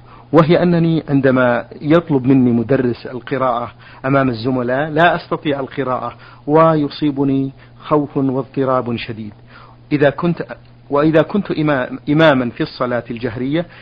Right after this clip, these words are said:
فإني لا أستطيع أن أقرأ أيضًا وأنا شديد الخجل. وسؤالي يا فضيلة الشيخ هو: ما هو الحل لهذه المشكلة؟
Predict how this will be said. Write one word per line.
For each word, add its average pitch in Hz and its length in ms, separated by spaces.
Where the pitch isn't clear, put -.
فإني 147 460
لا 147 240
أستطيع 147 480
أن 131 100
أقرأ 127 460
أيضًا 123 440
وأنا 123 260
شديد 127 360
الخجل. 131 440
وسؤالي 156 680
يا 147 60
فضيلة 131 520
الشيخ 127 540
هو: 131 280
ما 143 300
هو 143 220
الحل 135 340
لهذه 123 400
المشكلة؟ 127 560